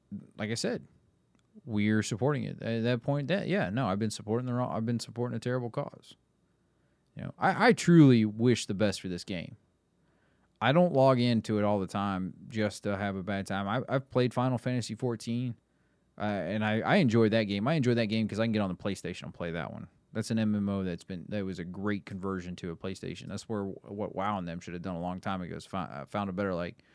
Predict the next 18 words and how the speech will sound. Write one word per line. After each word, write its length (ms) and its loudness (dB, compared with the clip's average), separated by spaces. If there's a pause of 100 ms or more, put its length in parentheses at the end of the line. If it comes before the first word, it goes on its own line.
(360)
support 640 -4 (440)
for 760 -4 (840)
before 420 -6
all 140 -6
that. 260 -12 (1160)
But 540 -2 (880)
they 120 -10
haven't. 360 -4 (880)
And 100 0
it's 160 0
not 160 4
because 240 0
they 80 4
haven't 240 -2
tried. 460 0
They've 160 -4
got 240 -4
the 320 -4